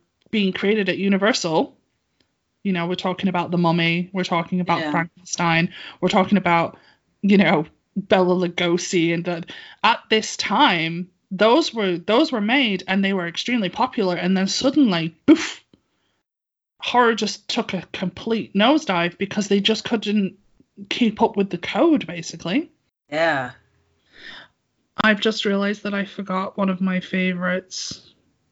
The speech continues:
Speaker 2: Oh, no.
Speaker 1: Yeah.
Speaker 2: What'd
Speaker 1: From
Speaker 2: you
Speaker 1: the
Speaker 2: do?
Speaker 1: nineteen tw-, from nineteen twenty-five. I forgot to mention it. So, do you mind if I just really quickly talk about it?
Speaker 2: Do it, do it.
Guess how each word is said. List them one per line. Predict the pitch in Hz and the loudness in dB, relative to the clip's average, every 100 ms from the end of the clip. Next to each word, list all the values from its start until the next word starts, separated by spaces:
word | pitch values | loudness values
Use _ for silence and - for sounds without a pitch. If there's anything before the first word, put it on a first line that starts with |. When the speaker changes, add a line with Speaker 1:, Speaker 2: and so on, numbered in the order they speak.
| _ _ - | _ _ -10
Speaker 2:
Oh, | 185 | -2
no. | 208 220 185 - _ _ _ | 2 2 0 -8 _ _ _
Speaker 1:
Yeah. | 220 202 202 202 202 202 202 196 - _ _ _ | 2 4 4 4 4 4 2 -2 -16 _ _ _
Speaker 2:
What'd | - 233 | -4 4
Speaker 1:
From | 220 | 8
Speaker 2:
you | 214 | 10
Speaker 1:
the | |
Speaker 2:
do? | 208 | 8
Speaker 1:
nineteen | 208 208 - 214 | 6 2 0 -2
tw-, | 214 220 196 | -2 -2 -6
from | - 214 | 0 6
nineteen | 208 208 208 220 208 | 8 8 6 6 4
twenty-five. | - 208 202 202 208 220 196 185 185 _ _ _ _ _ _ _ _ _ - | 4 4 4 4 4 6 6 4 -2 _ _ _ _ _ _ _ _ _ -4
I | 202 | -4
forgot | - 208 202 | 0 2 2
to | - 202 | 4 6
mention | 202 220 - 180 | 8 6 6 4
it. | 175 170 - - _ _ _ _ _ | 0 -2 -8 -20 _ _ _ _ _
So, | - 202 190 190 | -6 0 2 2
do | 190 | 4
you | 214 | 6
mind | 208 214 | 6 6
if | 220 | 4
I | 214 | 2
just | 214 208 | 2 2
really | 214 214 | 2 0
quickly | 214 208 - 208 | -2 -6 -4 -2
talk | 202 196 | -2 -2
about | 208 208 220 | 0 2 2
it? | 247 262 _ _ | -2 -8 _ _
Speaker 2:
Do | - 202 311 | -2 2 2
it, | - | 0
do | - 254 | -2 -2
it. | - - - | -4 -8 -18